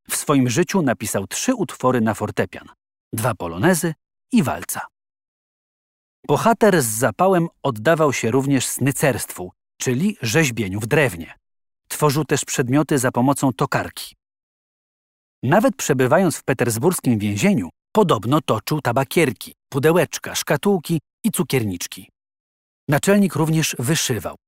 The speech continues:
Wręczał damom haftowane i ozdabiane woreczki na pieniądze. Niektóre z tych przedmiotów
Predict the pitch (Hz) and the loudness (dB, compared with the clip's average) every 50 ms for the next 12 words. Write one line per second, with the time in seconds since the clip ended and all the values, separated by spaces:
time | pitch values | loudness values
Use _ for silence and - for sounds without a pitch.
0 | _ _ _ - - 104 113 131 147 156 143 - - 107 92 92 104 123 143 151 | _ _ _ -10 -8 -4 -2 0 0 0 0 -2 -4 -6 -6 -4 -2 0 2 2
1 | 135 123 - - 117 110 - - 104 95 113 139 147 147 135 131 110 113 120 - | 2 0 0 -2 -6 -6 -6 -8 -6 -2 0 2 2 2 2 0 0 -2 -4 -4
2 | 127 117 104 113 110 104 120 123 131 123 110 107 113 127 139 - - - - 92 | -6 -6 -4 -4 -2 0 0 0 0 0 0 0 0 0 0 -2 -4 -8 -10 -10
3 | 85 85 - 95 101 101 92 87 82 80 78 - - _ _ _ _ _ _ _ | -10 -8 -8 -8 -6 -6 -6 -8 -8 -10 -12 -14 -18 _ _ _ _ _ _ _
4 | _ _ _ - 123 127 - - - 180 139 101 - - - 101 - - - 98 | _ _ _ -4 -4 -4 -2 0 0 0 0 0 -4 -6 -10 -10 -8 -8 -8 -4
5 | 87 113 147 151 - 151 - | -2 -2 -2 -2 -2 -4 -6